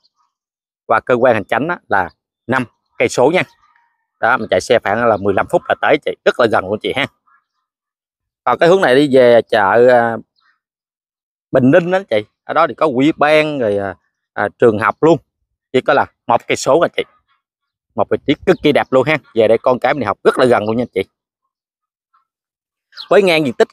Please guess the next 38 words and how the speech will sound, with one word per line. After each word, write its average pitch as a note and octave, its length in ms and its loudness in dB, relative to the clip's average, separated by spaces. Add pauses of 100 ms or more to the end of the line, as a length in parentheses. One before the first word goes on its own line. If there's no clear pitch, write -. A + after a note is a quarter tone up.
căn C#3+ 180 0
nhà A#2+ 180 0
vườn A#2+ 180 4
của C#3+ 80 -4
mình B2+ 160 0
á, C#3 100 0
là A#2 280 0
mười A2 200 -4
lăm, D3 200 0 (400)
chiều A#2 100 -8
sâu C3 300 0
á, C#3 80 2
là G#2+ 280 2 (400)
bốn F3 200 2
mươi F#3+ 100 2
tám D3 300 -2
nha, G3 120 0 (1500)
lên C3+ 160 2
tổng A#2+ 180 0
tích - 200 -4
là G#2 300 0 (420)
năm D3 260 -2
trăm C3+ 160 -2 (400)
ba C3 160 0
mươi B2+ 100 -2
bốn C#3 180 2
mét G#3+ 160 -4
vuông D3 140 2
anh B2+ 60 -2
chị. G2 160 -4 (720)
Lúc C#3+ 140 -4
trước E3+ 180 4
thì B2+ 120 4
huyện A2+ 180 4
lộ G#2+ 220 2
đây A#2+ 140 2
đó C3 100 2
là, A2 140 2